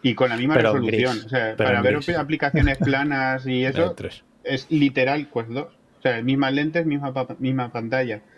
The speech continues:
Speaker 1: Entonces, si en Quest dos no lo hacías porque te molestaba, eh, usar aplicaciones de ese tipo en Quest dos, en Quest tres te va a molestar igual. Pues, perdón, en Quest tres S.
Speaker 3: Hmm.
Speaker 1: O sea, el, lo,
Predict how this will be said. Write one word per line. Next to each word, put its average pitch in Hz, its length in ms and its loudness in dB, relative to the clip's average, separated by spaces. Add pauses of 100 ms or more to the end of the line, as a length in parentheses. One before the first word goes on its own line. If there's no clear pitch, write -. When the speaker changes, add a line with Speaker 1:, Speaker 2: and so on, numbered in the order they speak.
Speaker 1:
Entonces, 131 320 0 (840)
si 143 240 2
en 127 140 2
Quest 139 180 2
dos 160 100 4
no 143 100 -2
lo 143 100 0
hacías 135 420 -2
porque 107 320 -4
te 104 120 -6
molestaba, 120 960 -2
eh, 120 140 -8
usar 127 400 -2
aplicaciones 120 840 -4
de 120 100 -4
ese 117 120 -4
tipo 120 340 -2
en 98 120 -6
Quest 110 220 -4
dos, 139 180 -2 (100)
en 110 160 -2
Quest 110 220 -4
tres 123 260 -2
te - 80 -2
va 110 60 0
a 110 40 -4
molestar 113 380 -4
igual. 107 300 -4 (120)
Pues, 127 140 0
perdón, 120 240 0
en 110 80 0
Quest 117 180 -2
tres 120 220 -4
S. 110 240 -8 (460)
Speaker 3:
Hmm. 101 160 -8
Speaker 1:
O - 240 -20
sea, 117 160 2
el, 131 280 0
lo, 139 120 4